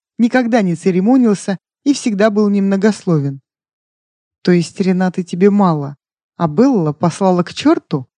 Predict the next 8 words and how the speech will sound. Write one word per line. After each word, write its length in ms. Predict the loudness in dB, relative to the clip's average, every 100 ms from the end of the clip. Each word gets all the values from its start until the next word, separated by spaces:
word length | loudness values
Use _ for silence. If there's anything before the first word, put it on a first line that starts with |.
| _ _ -8
Успокоившись 1000 | -8 -2 -2 2 0 0 -6 -10 -10 _ _ -4
и 80 | -4
снова 320 | 0 2 2
перечитав 580 | 0 -2 -2 0 0 0
сообщение, 580 | -2 -4 0 0 2 0
хмыкнула 600 | -2 -6 -4 0 2 2
она. 300 | -2 -6 -12 _ _ _ -6
"Клоун". 600 | 2 4 4 0 -4